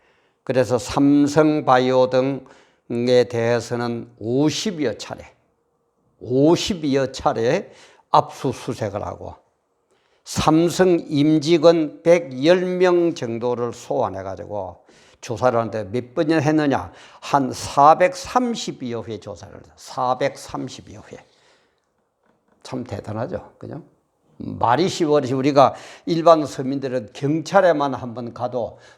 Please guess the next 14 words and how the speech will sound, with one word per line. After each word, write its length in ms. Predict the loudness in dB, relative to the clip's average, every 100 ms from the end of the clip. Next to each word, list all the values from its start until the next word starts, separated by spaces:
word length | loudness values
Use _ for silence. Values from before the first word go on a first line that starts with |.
| _ _
덜덜덜덜 840 | -10 -6 -8 -6 -6 -2 -2 -2
떨리는데 760 | -8 -6 -4 -4 -2 -4 -6 -16 _ _ _ _ _ _ _ _ _ -4
검찰에 800 | 0 2 0 -2 4 4 4 -2
끌려갔다. 760 | -8 -8 -8 -10 -10 -12 -12 _ _ _ _ _ _ _ _ _
참 380 | -10 -8 -8 -12 -14
대단하죠. 540 | -14 -8 -4 -4 -4 -14 _ _ _ _ _
음, 140 | -18 -18 _
대단한 400 | -6 -2 -2 0
거예요. 240 | -2 -2 -6 -14 _ _ _ _ _ _ _ _ _ _ _ _ _ _ _ _ _ _ _ _ _ _ _ _ _ _ 4
그래서 540 | 6 8 8 6 4
검찰의 800 | 0 2 0 4 8 8 8 4
부실 460 | -8 -4 -4 -4 -10
표적 440 | -10 -4 -4 -4
수사가 800 | -16 -16 -6 -6 -2 -2 -2